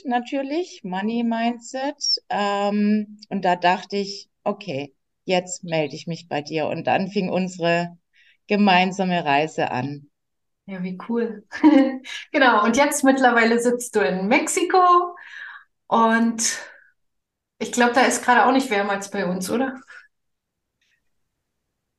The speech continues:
Speaker 1: Äh, es ist ja Sommer, es ist so heiß, du schwitzt eigentlich nur. <laughs> Deswegen, also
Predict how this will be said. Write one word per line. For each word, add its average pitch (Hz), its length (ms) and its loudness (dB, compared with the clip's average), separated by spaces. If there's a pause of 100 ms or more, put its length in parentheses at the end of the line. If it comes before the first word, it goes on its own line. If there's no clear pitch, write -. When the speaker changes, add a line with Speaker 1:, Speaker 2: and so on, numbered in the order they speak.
(180)
Speaker 1:
Äh, 196 340 0
es 214 160 0
ist 226 180 -2
ja 220 140 4
Sommer, 208 400 2
es 196 160 0
ist 196 180 -6
so 226 180 2
heiß, 208 360 2
du 208 100 -4
schwitzt 254 520 0
eigentlich 208 360 2
nur. 208 300 4
<laughs> - 1700 -6
Deswegen, 214 400 2
also 208 200 4